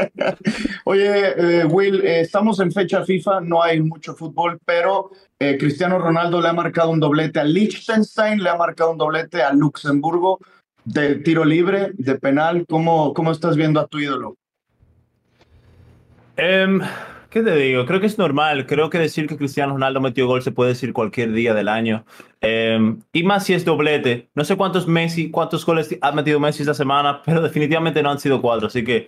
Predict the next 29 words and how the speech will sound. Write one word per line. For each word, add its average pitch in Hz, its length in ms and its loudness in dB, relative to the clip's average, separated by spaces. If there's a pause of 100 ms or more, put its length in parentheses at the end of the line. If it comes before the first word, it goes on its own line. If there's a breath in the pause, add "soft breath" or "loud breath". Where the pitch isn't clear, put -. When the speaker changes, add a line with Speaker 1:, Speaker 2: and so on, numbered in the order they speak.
(100)
Speaker 1:
<laughs> 190 360 0
Speaker 2:
muy 185 140 0
obvio 185 240 0
que, 151 160 -10
a - 120 -6
mí 208 120 2
me 220 100 4
da 240 120 2
risa 226 220 2
que 190 80 2
Cristiano 190 340 0
a - 20 -6
sus 175 160 -4
treinta 170 320 0
y 151 60 2
ocho 156 260 0
años 139 260 0
sigue 175 300 0
domando 147 420 2
a 127 60 -2
Messi. 131 320 0
Es 117 100 -4
increíble 98 540 0
lo 92 120 0
de, 92 220 -2 (280 soft breath)
lo 110 120 2
de 113 120 2
este 113 160 -2
jugador. 90 420 -2